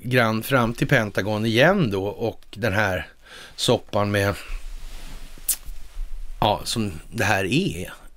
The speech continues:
egentligen. Och då kan man säga så här att den nya Pentagonchefen, alltså, eller försvarsministern, han säger så här: "Ingen kommitté eller underkommittémedlem kommer att utföra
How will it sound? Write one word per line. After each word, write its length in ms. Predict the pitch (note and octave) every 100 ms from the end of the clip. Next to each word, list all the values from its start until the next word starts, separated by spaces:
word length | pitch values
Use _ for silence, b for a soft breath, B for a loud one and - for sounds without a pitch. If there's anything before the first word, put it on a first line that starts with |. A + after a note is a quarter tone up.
| -
egentligen. 540 | A2 F#2 - - F#2
Och 80 | G#2
då 80 | A2
kan 120 | C#3
man 140 | D3+
säga 220 | D3+ B2+ G#2+
så 100 | A2
här 240 | D3+ B2
att 240 | A2+ - B B B B B B B B B B B - - -
den 220 | C3+ D3+
nya 320 | G3 E3 D#3
Pentagonchefen, 1000 | D3+ E3 B2+ A2 G2+ G2+ A2+ A2 A2+ A2+
alltså, 160 | G2+ G2+
eller 100 | G2+
försvarsministern, 1120 | - F#2 B2+ A#2+ F#2 - F#2+ G2+ A2 - F2
han 160 | C3+ C#3
säger 240 | F2+ F2
så 120 | -
här: 240 | A2 G2+ - - - -
"Ingen 380 | G#3 F#3 D#3 F#3+
kommitté 600 | G3+ G3 G3 - A2 A#2 -
eller 280 | G#2+ G#2 - -
underkommittémedlem 1400 | E3 B2 F#2+ G2+ - A2 G#2 G2 G#2+ G2+ G#2 B2+ F3+ A#2+
kommer 280 | - C3 B2
att 140 | A#2
utföra 600 | E3 B2+ - - A2+ G#2+